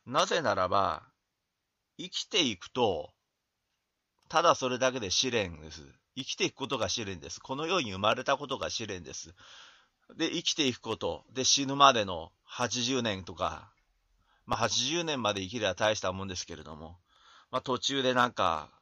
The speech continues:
車にひかれて死んじゃったとか。あるいは、なんか自然災害でもって死んじゃったとか。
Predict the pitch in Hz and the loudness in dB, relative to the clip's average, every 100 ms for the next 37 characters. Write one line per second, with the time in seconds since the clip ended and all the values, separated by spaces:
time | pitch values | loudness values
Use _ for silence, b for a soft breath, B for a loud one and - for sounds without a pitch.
0 | _ - 117 113 110 107 - 110 101 107 | _ -10 -2 0 0 -2 0 0 0 -4
1 | 95 107 104 101 98 92 80 78 76 - | -4 -2 0 0 -4 -8 -6 -4 -4 -8
2 | _ _ _ b b b b b - 110 | _ _ _ b b b b b -4 4
3 | 110 123 113 95 76 - _ _ _ _ | 4 4 2 2 2 -4 _ _ _ _
4 | - 113 98 - 110 113 107 123 113 95 | -8 -4 -2 -2 0 0 0 4 4 4
5 | 90 90 87 92 - 107 98 107 98 90 | 2 -2 -6 -4 -4 -4 0 0 0 -8
6 | 82 78 71 87 | -8 -8 -8 -12